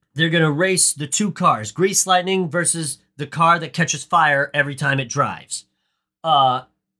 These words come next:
and you know, I mean, it's telegraphed. They're not gonna fucking lose the race. They're just not. There's no way they lose this race,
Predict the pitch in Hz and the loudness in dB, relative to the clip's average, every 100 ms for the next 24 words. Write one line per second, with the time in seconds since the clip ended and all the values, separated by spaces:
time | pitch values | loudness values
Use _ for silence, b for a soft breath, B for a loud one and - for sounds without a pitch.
0 | _ _ _ _ _ - 170 175 170 214 | _ _ _ _ _ -4 0 0 -2 -2
1 | 254 202 120 101 _ _ 196 196 170 147 | 0 0 0 -8 _ _ -2 2 0 0
2 | - 180 - - 160 110 92 69 _ _ | -4 -8 -8 -2 -2 -2 -8 -18 _ _
3 | _ 220 233 214 190 156 - 165 160 135 | _ -4 -2 -2 -4 -14 -4 -4 -2 -8
4 | 123 _ 135 135 127 117 104 - - _ | -8 _ -4 2 4 4 2 -2 -4 _
5 | _ _ _ _ _ - 110 87 - - | _ _ _ _ _ -12 -10 -10 -6 -4
6 | - - _ _ _ _ - 208 151 147 | -4 -8 _ _ _ _ -8 -4 -2 -2
7 | 117 98 - _ _ _ _ _ _ _ | -4 -10 -14 _ _ _ _ _ _ _
8 | 170 - 160 160 123 110 95 87 87 82 | -6 -4 -2 0 0 -2 -6 -8 -12 -14
9 | - - - _ - - | -14 -12 -12 _ -18 -18